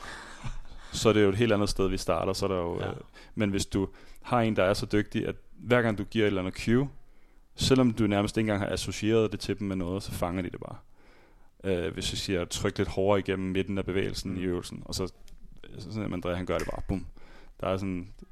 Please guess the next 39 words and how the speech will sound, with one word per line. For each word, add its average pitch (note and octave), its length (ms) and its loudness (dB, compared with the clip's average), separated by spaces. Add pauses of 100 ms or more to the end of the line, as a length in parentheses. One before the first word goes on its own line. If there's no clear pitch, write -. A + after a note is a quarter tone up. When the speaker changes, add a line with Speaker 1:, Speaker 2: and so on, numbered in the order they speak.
(880)
Speaker 1:
bare F#2 180 2
helt A#2+ 200 -2
professionelt F#2+ 560 0
atletagtigt F2+ 560 -6
niveau. E2 280 -6 (480)
Hvor G2+ 220 6
at, F#2+ 200 0
at, - 80 -4 (100)
at - 140 -8
det, - 220 -6
det, G#2+ 140 -2
det, B2 60 8 (260)
øh, F#2 280 2 (1080)
det - 100 -4
er A#2 40 8
et A#2+ 80 4
punkt, A#2 240 6
hvor G#2+ 60 6
der G2+ 80 8
er F#2+ 40 4
s-, - 120 -2 (160)
det C3+ 60 8
er B2+ 40 8
mere C#3 180 8
sådan D3 140 2
en A#2+ 60 4
ting, A#2+ 320 2
der, A2+ 120 6
der - 160 0
er A2+ 40 6
mere C3 200 8
forskel C3+ 380 6
på, B2+ 80 6
hvad G#2+ 100 6
der A2+ 80 4
sker A#2+ 200 4
nede G#2 120 2
på A2 100 4
mikroniveau G2 600 -2